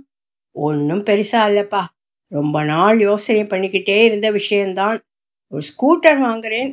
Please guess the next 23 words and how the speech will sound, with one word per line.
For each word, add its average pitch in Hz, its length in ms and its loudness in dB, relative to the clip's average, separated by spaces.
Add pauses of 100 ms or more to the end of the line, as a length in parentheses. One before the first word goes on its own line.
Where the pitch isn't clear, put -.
அதை 175 280 -4
registration 233 720 0
எல்லாம் 190 320 -4
பண்ண 190 300 -2
நிறைய 175 380 0
நேரம் 196 440 -2 (400)
ஆகுமாம். 180 580 2 (420)
நாளைக்கு 156 420 0
தான் 262 280 4
நாள் 214 280 0
நல்லா 220 320 0
இருக்காம். 220 540 -2
என் 190 200 -6
பெண்டாட்டி 220 580 0
நான் 208 260 0
அந்த 190 200 -4
ஸ்கூட்டரை 220 580 -4
டெலிவரி 196 440 -4
எடுத்து 175 360 -6 (500)
நாளைக்கு 190 420 0
சாயங்காலம் 214 760 2
அவளை, 196 260 -2 (460)
அவ 180 160 2